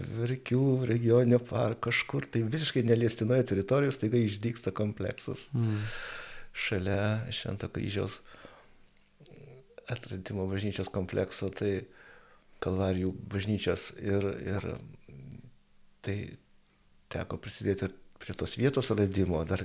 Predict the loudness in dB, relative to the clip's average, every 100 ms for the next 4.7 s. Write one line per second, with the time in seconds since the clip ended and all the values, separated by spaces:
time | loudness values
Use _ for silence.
0 | -6 -10 -2 0 2 0 0 -4 -2 -2
1 | -2 0 2 0 -2 0 0 0 0 0
2 | -2 -6 -8 -8 -6 -6 -4 -4 -2 -4
3 | -6 -6 -6 -4 -4 -4 -4 -6 -4 -2
4 | 2 2 2 0 0 -2 -6